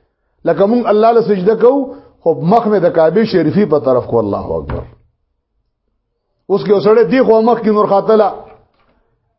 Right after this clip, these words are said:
او زه خانه کعبې له نه کوم، دا سجده به قابل قبولي؟ نه. ځکه چې د الله د کتاب نص به موجود دی، فول وجهک شطر المسجد الحرام.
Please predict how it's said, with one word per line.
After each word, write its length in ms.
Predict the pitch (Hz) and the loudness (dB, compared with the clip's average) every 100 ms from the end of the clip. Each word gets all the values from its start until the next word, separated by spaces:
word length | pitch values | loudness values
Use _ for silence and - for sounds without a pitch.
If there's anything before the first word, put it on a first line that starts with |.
| _ _ _ - | _ _ _ -4
او 100 | 170 | -2
زه 100 | 214 | 0
خانه 220 | 202 190 | 0 0
کعبې 260 | 196 185 208 | 0 2 2
له 140 | 220 | 2
نه 100 | 226 | 2
کوم، 220 | 208 202 | 2 2
دا 100 | 185 | 0
سجده 280 | 180 185 202 | 0 0 0
به 100 | 208 | 0
قابل 320 | 202 180 175 151 | 0 0 0 0
قبولي؟ 380 | 180 233 233 254 - - | 0 2 0 -2 -10 -12
نه. 220 | 117 107 - - _ _ _ _ _ _ _ _ | -10 -10 -12 -20 _ _ _ _ _ _ _ _
ځکه 200 | 185 247 | -2 0
چې 80 | 226 | 0
د 40 | 214 | 0
الله 500 | - 190 226 240 233 | 0 2 2 2 0
د 100 | 196 | -2
کتاب 440 | 151 185 220 214 | -2 -2 0 0
نص 240 | 185 254 254 | 0 -2 0
به 140 | 254 | 0
موجود 400 | 220 202 196 196 | 2 2 0 0
دی، 100 | 208 | 0
فول 500 | 214 180 208 220 202 | 0 2 2 2 2
وجهک 760 | 185 214 214 226 220 247 277 294 - - _ _ | 2 2 2 2 2 0 0 -4 -16 -20 _ _
شطر 440 | - 226 240 226 220 | -6 -2 0 2 2
المسجد 640 | 269 240 202 262 185 240 | 2 0 2 0 0 2
الحرام. 680 | 208 - 180 165 127 - - | 2 2 0 0 -2 -8 -20